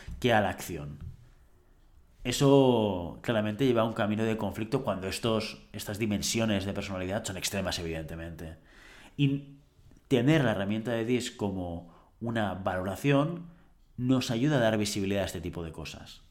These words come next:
En tercer lugar, te diría que otra de las aplicaciones que tiene el disc es en la gestión comercial. Es una de las aplicaciones, eh, prácticas ocultas que tiene el disc,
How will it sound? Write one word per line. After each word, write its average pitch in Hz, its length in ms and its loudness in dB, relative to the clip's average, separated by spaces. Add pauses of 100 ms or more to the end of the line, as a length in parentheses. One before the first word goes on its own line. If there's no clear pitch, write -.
(1200)
En 123 120 0
tercer 180 220 2
lugar, 180 300 4
te 127 80 2
diría 139 400 2
que 139 380 2 (220)
otra 120 280 -2
de 117 100 2
las 101 400 2
aplicaciones 117 640 0
que 113 60 -4
tiene 120 180 -2
el 123 80 0
disc 170 320 0
es 123 140 -2
en 147 60 2
la 131 60 4
gestión 120 280 -2
comercial. 85 560 -4 (920)
Es 131 220 -2
una 147 140 6
de 139 40 8
las 127 220 6
aplicaciones, 127 1200 0
eh, 101 320 -2
prácticas 113 680 2
ocultas 113 600 4
que 107 100 -6
tiene 101 200 -2
el 92 80 -4
disc, 92 340 -8